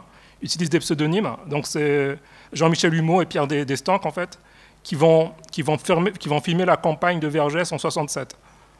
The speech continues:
C'est-à-dire là, c'est plus la campagne de soixante-trois, c'est la, c'est la campagne de soixante-sept qui va être filmée par, euh, par Humeau et Destanques.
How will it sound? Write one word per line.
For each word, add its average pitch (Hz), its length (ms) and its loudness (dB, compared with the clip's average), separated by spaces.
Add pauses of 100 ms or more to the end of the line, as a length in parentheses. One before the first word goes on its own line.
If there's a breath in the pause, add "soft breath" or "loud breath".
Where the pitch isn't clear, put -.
(220 soft breath)
C'est-à-dire 147 420 2
là, 170 100 6
c'est - 140 -4
plus 180 100 -8
la 156 100 2
campagne 160 260 -2
de - 20 -10
soixante-trois, 165 460 -2
c'est 165 120 -4
la, 143 120 0
c'est - 260 -6
la 143 80 -2
campagne 160 280 0
de 151 60 -4
soixante-sept 156 560 -2
qui - 80 -18
va 143 80 -6
être 127 80 -8
filmée 143 240 -4
par, 139 240 -2
euh, 120 100 -6 (560 loud breath)
par 151 200 4
Humeau 151 340 4
et 143 40 2
Destanques. 165 520 -2